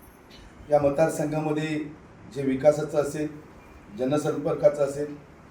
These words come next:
महाविकास आघाडी म्हणून सगळ्यांना समोर बरोबर घेऊन केलेलं कार्य असेल आणि एक शिवसेनेचा एक विचार घेऊन आदरणीय उद्धव साहेबांच्या नेतृत्वाखाली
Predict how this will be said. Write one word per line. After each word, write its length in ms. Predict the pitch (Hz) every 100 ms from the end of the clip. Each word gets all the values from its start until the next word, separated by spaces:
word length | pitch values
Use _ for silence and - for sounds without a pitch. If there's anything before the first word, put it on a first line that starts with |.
| - - - -
महाविकास 460 | 120 143 147 151 143
आघाडी 260 | 135 143
म्हणून 200 | 147 151
सगळ्यांना 480 | 151 127 139 143 143
समोर 360 | - - 139 151
बरोबर 500 | 147 131 147 160 156
घेऊन 260 | 139 135
केलेलं 540 | 123 - - - 135 143
कार्य 320 | 143 143 160
असेल 260 | 147 - - - - - - -
आणि 160 | 131 160
एक 80 |
शिवसेनेचा 920 | 156 151 160 160 160 160 175 170 170 - - - - -
एक 100 | 147
विचार 340 | 143 165 190
घेऊन 180 | 143 - - - - - -
आदरणीय 360 | - 127 131 139
उद्धव 300 | 135 123 139
साहेबांच्या 760 | 139 131 135 131 135 131 - -
नेतृत्वाखाली 600 | 117 - 143 135 -